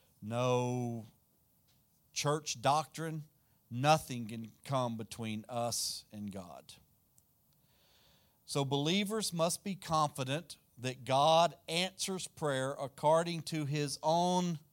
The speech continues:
purpose, not according to my purpose. God answers prayer according to his will, not my will.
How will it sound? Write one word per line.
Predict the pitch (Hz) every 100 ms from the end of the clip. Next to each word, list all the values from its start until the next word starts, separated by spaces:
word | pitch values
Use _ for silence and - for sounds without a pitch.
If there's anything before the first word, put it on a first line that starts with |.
| _ _ _ _
purpose, | - 143 135 117 - - - - - - _ _ _ _ _ _ _ _ _
not | 117 127 151
according | 151 160 151 156 151
to | 143 156
my | 143 139 139
purpose. | - 131 110 - 110 - - - _ _ _ _ _ _ -
God | 110 127 156 165
answers | 165 165 - 156
prayer | - - 156 160
according | 151 - 151 156 160 151
to | - 147
his | 131 147 170 143
will, | 131 127 131 131 131 123 _ _ _
not | 117 123 135 139 - - - _ _ _ -
my | 117 123 123
will. | 117 104 87